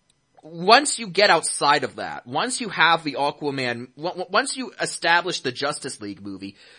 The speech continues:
once you have to have a movie that Aquaman's in that can't just be catered to Aquaman, then all of those <laughs> jokes people make about Aquaman are gonna be justified. And then,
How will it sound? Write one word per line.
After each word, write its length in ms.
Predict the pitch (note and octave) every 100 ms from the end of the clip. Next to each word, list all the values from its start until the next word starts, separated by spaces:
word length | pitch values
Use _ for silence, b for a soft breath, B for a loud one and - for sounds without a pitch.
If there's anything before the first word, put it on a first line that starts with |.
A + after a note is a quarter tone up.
| b b
once 320 | F#3+ D#4+ -
you 160 | G#3+
have 340 | G3 G3+ G3 F#3+
to 100 | F#3
have 220 | F3 F3+
a 80 | E3+
movie 640 | D3 F3+ E3 D3 B2 B2+ -
that 140 | C#3
Aquaman's 560 | C#3+ D#3+ F3 D#3 C#3 C3
in 400 | E3 D3+ G#2+ A2
that 180 | A#2+ -
can't 340 | - E3 E3 -
just 220 | D3+ -
be 80 | B2+
catered 420 | - D#3 D3+ C3+
to 280 | - E3 D3+
Aquaman, 680 | C#3+ C#3+ C#3+ A#2 G#2 G2 G2 b b b b
then 560 | D3+ D#3+ D#3 D3 C#3+ - _ _ _ _ _ _ _ -
all 240 | E3 G#3+
of 80 | A3+
those 240 | G#3+ F3+ B2+
<laughs> 60 |
jokes 420 | - - G3 E3+
people 400 | - - - C#3+ -
make 180 | F3+ -
about 280 | - B2+ A#2
Aquaman 500 | C3+ - C3 A2 G#2+
are 80 |
gonna 200 | A2 B2 B2
be 100 | A#2
justified. 720 | B2 A#2 B2 A#2+ G2 F#2 - b b b -
And 180 | D#3 D#3
then, 440 | G#3 A#3 F3